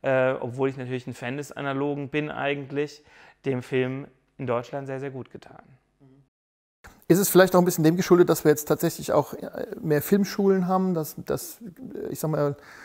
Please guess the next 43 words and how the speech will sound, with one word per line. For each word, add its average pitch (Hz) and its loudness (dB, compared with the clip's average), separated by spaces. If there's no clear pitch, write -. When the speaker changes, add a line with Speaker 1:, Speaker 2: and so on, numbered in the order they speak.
Speaker 2:
junge 170 6
Leute, 160 8
die 160 2
in 151 2
dem 151 2
Bereich 139 6
tätig 165 0
sind, 165 0
dass 156 -2
sie 151 -2
halt 147 0
auch 143 0
tatsächlich 156 -4
jetzt - -4
mehr 160 6
Möglichkeiten 165 2
haben, 160 -2
äh, 143 -2
ähm, 165 -10
da 139 0
das, 147 -6
den 147 -2
Beruf 156 2
zu - -2
erlernen 147 4
sozusagen, 180 -4
weil 143 -4
früher 151 0
gab's 143 -2
ja 156 -2
nur 135 -2
ein 131 -6
paar 156 4
Filmschulen, 170 0
von 147 -4
früher, 151 2
da 156 6
rede 143 4
ich 147 -4
jetzt 147 -4
von 139 -4
den 127 -2
neunzigern, 190 -2